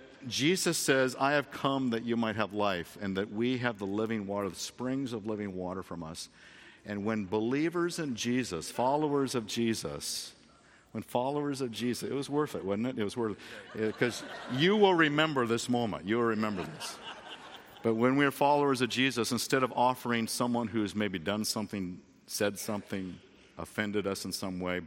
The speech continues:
bothered us in some way, instead of offering living water, it's like throwing water in their face. And as you reacted to that,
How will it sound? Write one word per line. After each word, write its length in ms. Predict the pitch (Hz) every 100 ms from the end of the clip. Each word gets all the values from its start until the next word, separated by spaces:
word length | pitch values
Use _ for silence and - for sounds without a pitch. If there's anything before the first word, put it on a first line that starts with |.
| -
bothered 380 | - 104 104 95
us 120 | -
in 60 | 95
some 240 | - 98
way, 180 | 98 95 - - - -
instead 180 | - -
of 80 | 147
offering 300 | 139 - 127
living 180 | 120 120
water, 120 | - - - 202 -
it's 240 | - - -
like 160 | 165 170 - -
throwing 320 | - 160 165 147
water 340 | 160 190 135
in 100 | 82
their 120 | 73
face. 600 | - 71 58 - - - _ _ _ _ _ _ _ _ _ _ _ _ _ _ -
And 160 | 131
as 240 | 127 - 135
you 140 | 160
reacted 640 | 151 139 147 156 - 139 -
to 120 | 135
that, 320 | 139 156 180